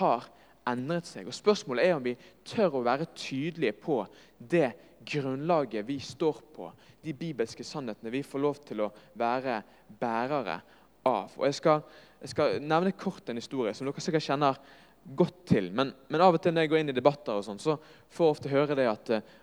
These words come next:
at, eh, vi ber for deg, selv om dette her kan bli en Daniel i løvehulen-opplevelse. Og for meg synes, for meg er den historien om Daniel ganske sånn inspirerende. Og jeg synes den er ganske sånn beskrivende også for, for hva det vil si å stå for en del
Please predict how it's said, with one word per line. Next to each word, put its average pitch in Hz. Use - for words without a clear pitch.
at, -
eh, 113
vi 135
ber 156
for 113
deg, 101
selv 135
om -
dette 135
her 131
kan 117
bli 127
en 101
Daniel 110
i 104
løvehulen-opplevelse. 101
Og 123
for 180
meg 196
synes, 151
for 180
meg 170
er 165
den 160
historien 143
om 113
Daniel 113
ganske -
sånn 123
inspirerende. 104
Og -
jeg 139
synes 185
den 175
er 165
ganske 156
sånn 165
beskrivende 135
også 131
for, 110
for -
hva 175
det 120
vil 127
si 151
å 113
stå -
for 110
en 107
del 123